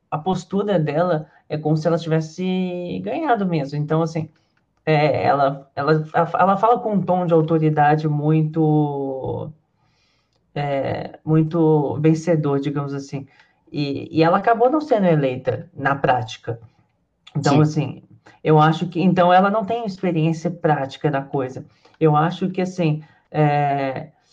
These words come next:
Speaker 1: ela nunca tinha nem concorrido a nenhum cargo eletivo, eu já concorri pra governador. Eu acho, assim, é, é, a gente também tem que dar o braço a torcer que, a, por exemplo,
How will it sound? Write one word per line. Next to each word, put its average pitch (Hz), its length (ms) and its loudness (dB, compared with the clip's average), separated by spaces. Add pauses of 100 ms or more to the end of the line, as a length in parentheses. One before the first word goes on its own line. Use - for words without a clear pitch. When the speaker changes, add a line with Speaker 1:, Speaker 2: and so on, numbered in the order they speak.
(320)
Speaker 1:
ela 165 220 2
nunca 233 260 0
tinha 214 220 -4
nem 233 160 -8
concorrido 196 500 -2
a 175 40 -2
nenhum 170 280 -2
cargo 156 480 2
eletivo, 156 800 0
eu 139 60 -2
já 151 120 0
concorri 160 320 -4
pra 160 140 -2
governador. 156 720 0 (300)
Eu 143 60 -4
acho, 151 240 0
assim, 156 500 -4
é, 123 320 -10 (840)
é, 160 140 -2
a 151 80 2
gente 160 240 0
também 170 260 0
tem 170 200 -4
que 165 1160 -4
dar 151 140 2
o 156 60 4
braço 156 320 4
a - 20 -8
torcer 160 440 -2
que, 156 100 -8
a, 151 440 -2
por 151 140 0
exemplo, 135 640 -6